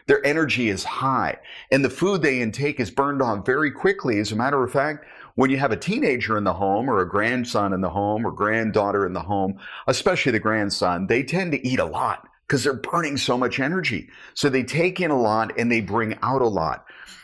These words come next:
As you get older, take that person who's eighteen and now go eighty-eight, seventy years in the future, they're bringing in very little fuel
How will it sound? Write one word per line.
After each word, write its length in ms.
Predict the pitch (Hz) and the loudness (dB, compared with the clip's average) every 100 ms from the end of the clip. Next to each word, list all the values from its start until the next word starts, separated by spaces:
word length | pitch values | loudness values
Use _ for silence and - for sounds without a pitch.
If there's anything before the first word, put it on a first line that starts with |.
| - | 0
As 220 | - 196 160 | 2 2 0
you 60 | |
get 140 | 139 120 | 2 4
older, 440 | 151 202 127 107 | 2 2 2 0
take 300 | 120 139 131 | 0 -2 0
that 200 | 131 113 | -2 0
person 340 | - 131 127 120 | 0 0 2 0
who's 140 | 92 | 2
eighteen 540 | 127 170 - 113 107 | 0 0 -2 0 0
and 140 | 104 107 | 0 2
now 380 | 104 117 110 - _ | 2 2 0 -6 _
go 240 | 139 123 120 | 2 4 4
eighty-eight, 540 | 131 151 110 87 95 | 0 2 2 0 -2
seventy 400 | - 139 143 131 | -2 0 0 0
years 340 | 120 117 120 113 | 0 0 -2 -2
in 60 | |
the 80 | 95 | -4
future, 560 | - 151 135 101 90 - - - _ - | -2 -2 0 0 0 -4 -18 -20 _ 2
they're 100 | 127 | 2
bringing 360 | 131 139 131 | 2 0 0
in 140 | 123 107 | 0 0
very 260 | 117 120 | 2 2
little 320 | 110 107 147 | 0 0 -2
fuel 480 | 143 - 87 - - | -4 -4 -4 -4 -8